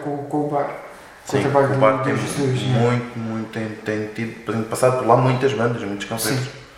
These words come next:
Speaker 1: E, epá, bem vistas as coisas, se calhar não nos podemos queixar porque temos quatro sítios para tocar, não é? Só que como banda lá tá, tocas nesses quatro sítios e tens o circuito Algarvio acabado e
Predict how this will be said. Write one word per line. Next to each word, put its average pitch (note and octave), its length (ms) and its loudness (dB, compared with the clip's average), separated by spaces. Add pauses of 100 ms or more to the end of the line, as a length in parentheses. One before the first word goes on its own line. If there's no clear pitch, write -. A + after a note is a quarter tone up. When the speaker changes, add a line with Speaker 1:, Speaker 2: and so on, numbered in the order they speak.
(180)
Speaker 1:
E, D3+ 720 0 (120)
epá, - 480 4 (800)
bem A#3 240 8
vistas A3+ 400 4
as - 20 2
coisas, G#3+ 280 4
se - 60 -4
calhar G#3+ 200 4
não A3 80 0
nos G#3 120 -4
podemos G#3 280 0
queixar G#3 300 4
porque G#3 160 -2
temos G#3 200 0
quatro G#3 240 -2
sítios G#3 260 -4
para G#3 140 -2
tocar, D#3+ 240 -2
não D3+ 300 -2
é? D3 140 -8 (440)
Só - 140 -4
que - 80 -2 (520)
como D#3+ 280 6
banda E3+ 280 8
lá F#3+ 140 8
tá, F3 400 0 (880)
tocas D3 300 4
nesses F3 220 2
quatro E3+ 200 2
sítios G3 360 -2
e G3 40 -6
tens G3 220 -2
o G3 40 -4
circuito G3 420 -2
Algarvio F#3 520 0
acabado F#3+ 480 2 (480)
e F#3+ 800 -2